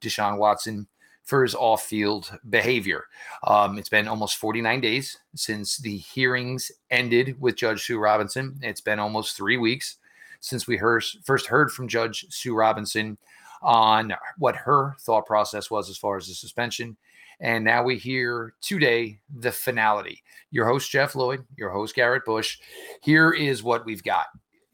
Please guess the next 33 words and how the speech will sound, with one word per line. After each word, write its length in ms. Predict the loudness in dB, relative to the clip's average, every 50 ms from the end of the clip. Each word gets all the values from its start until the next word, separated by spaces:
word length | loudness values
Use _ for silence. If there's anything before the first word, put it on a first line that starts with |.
| _ -14 -10
Deshaun 500 | -8 -6 -4 -2 0 2 2 4 4 4
Watson 600 | 6 6 6 4 2 -2 -4 -6 -6 -10 -12 -12 _ -6
and 240 | -4 -4 -4 -4
the 80 | -4 -6
N 60 | -6
F 100 | -4 -4
L 60 | -6
Players 280 | -4 -2 -2 -2 -2 -2
Association 680 | -4 -6 -6 -6 -4 -4 -2 -2 -2 -2 -4 -6 -8
and 100 | -8 -6
his 160 | -6 -6 -6
camp 340 | -2 0 0 2 2 0 -2 _ _ _ -20 -20 -20 -20 -20 -20 -20 -20 -18 -18 -6 0
have 180 | 2 2 2
agreed 540 | 2 2 2 2 2 2 0 -2 -6 -8 -12 -12 -2
with 260 | 0 0 0 0 -4 -8
the 180 | -6 -2 0 0
N 100 | 0 0
F 160 | 0 0 2
L, 320 | 2 4 4 2 0 -2 -8 -18 _ _ _ _ _ _ _ -10
mutual 380 | -10 -8 -6 -4 -2 -2 -2
agreement. 340 | 0 2 2 2 2 0 -6 -10 _ _
So 200 | _ -12 -8 -6
this 200 | -6 -6 -6 -6
is 100 | -2 0
it. 160 | 0 0 0 -2 _ _ -10
We're 160 | -4 -2 0
done. 320 | 2 4 2 2 0 -2 -6
We're 80 | -4
not 160 | -4 -2 0 0
talking 200 | 0 0 0 -2
about 160 | -6 -6 -6
this 140 | -8 -10 -10
anymore. 380 | -10 -10 -8 -8 -8 -10 -10